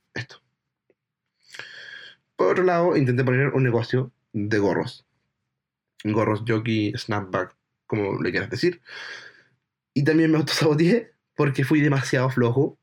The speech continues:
para ir a entregar los gorros. Tenía pedidos, la gente llegaba,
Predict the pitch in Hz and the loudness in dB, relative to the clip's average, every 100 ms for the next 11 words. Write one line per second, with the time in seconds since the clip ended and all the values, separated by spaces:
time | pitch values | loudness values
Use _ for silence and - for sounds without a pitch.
0 | _ _ 131 - 117 117 - 135 131 - | _ _ -8 -2 0 0 -2 0 0 0
1 | 120 110 101 123 170 101 - _ _ _ | -2 0 0 0 0 0 -4 _ _ _
2 | _ - 175 220 131 147 160 160 - 117 | _ 0 2 2 2 4 4 2 0 -2
3 | 110 127 127 131 113 107 127 160 | 0 0 0 0 0 0 0 -2